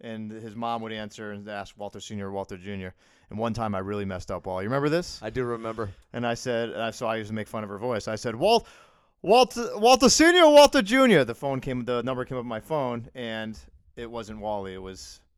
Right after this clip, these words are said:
Speaker 1: his mom. And she said, "Walter Junior." And, uh, <laughs> that was that. But hey,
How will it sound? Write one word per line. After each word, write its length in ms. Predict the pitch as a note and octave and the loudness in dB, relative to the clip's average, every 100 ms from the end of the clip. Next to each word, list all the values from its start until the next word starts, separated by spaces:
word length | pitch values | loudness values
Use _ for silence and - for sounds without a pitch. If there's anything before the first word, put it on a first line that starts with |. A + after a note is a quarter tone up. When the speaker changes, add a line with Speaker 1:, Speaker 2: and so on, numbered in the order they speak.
| _ _ | _ _
Speaker 1:
his 160 | G2 | -14
mom. 380 | G2+ G2+ F#2 F2 | -10 -8 -10 -14
And 180 | G#2 F#2 | -18 -18
she 200 | - G#2+ | -16 -16
said, 240 | - F#2+ F#2+ | -12 -12 -12
"Walter 640 | - F#2+ G2+ F#2+ - G2+ F2+ | -18 -6 -4 -4 -8 -12 -12
Junior." 840 | F2 F#2 F#2 F2+ F2 E2+ E2 E2+ _ - - _ _ _ _ - | -12 -12 -10 -8 -10 -10 -14 -16 _ -18 -18 _ _ _ _ -14
And, 260 | F#2 F2 | -14 -10
uh, 160 | F2 F2 - - | -12 -12 -16 -20
<laughs> 160 | _ | _
that 160 | A2+ G#2+ | -8 -8
was 160 | G2+ | -8
that. 280 | F#2+ G2+ F#2 _ _ _ | -8 -8 -8 _ _ _
But 120 | - | -2
hey, 260 | D#3 G#3+ | 2 2